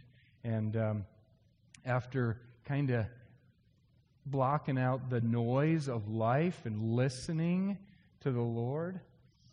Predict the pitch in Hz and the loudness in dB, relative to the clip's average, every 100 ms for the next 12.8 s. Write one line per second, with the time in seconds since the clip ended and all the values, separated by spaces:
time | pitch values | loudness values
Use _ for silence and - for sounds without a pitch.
0 | _ _ 123 123 120 131 139 139 131 123 | _ _ -2 0 2 2 0 -2 0 -2
1 | 127 120 - 123 113 123 147 170 - _ | -2 -4 -6 -6 -4 -4 -6 -8 -12 _
2 | _ _ _ 135 117 107 104 95 - _ | _ _ _ -4 -2 -2 -4 -8 -14 _
3 | _ - 131 123 123 - - - - _ | _ -6 -2 -2 -4 -8 -18 -20 -20 _
4 | _ _ 123 127 147 143 123 113 104 120 | _ _ -4 0 2 2 0 -2 -4 -2
5 | 135 165 135 110 113 104 - - 120 - | 2 2 2 2 0 -4 -12 -8 -6 -4
6 | 110 - - 220 185 92 92 - _ _ | -8 -8 -4 -2 -2 -6 -10 -16 _ _
7 | _ _ 131 120 120 117 - 185 180 - | _ _ -2 0 -2 -6 -6 -6 -6 -6
8 | 113 101 101 92 92 95 - _ _ _ | -4 -4 -6 -10 -12 -14 -14 _ _ _
9 | _ _ _ 135 127 170 202 165 156 160 | _ _ _ -6 0 2 2 4 4 4
10 | 160 135 - - 127 131 151 143 117 104 | 2 -2 -8 -2 0 0 -2 -2 -2 -2
11 | 110 - - _ - _ _ _ 123 113 | -4 -10 -20 _ -20 _ _ _ -6 -4
12 | 110 123 151 175 156 170 185 | 0 2 2 0 0 -2 -2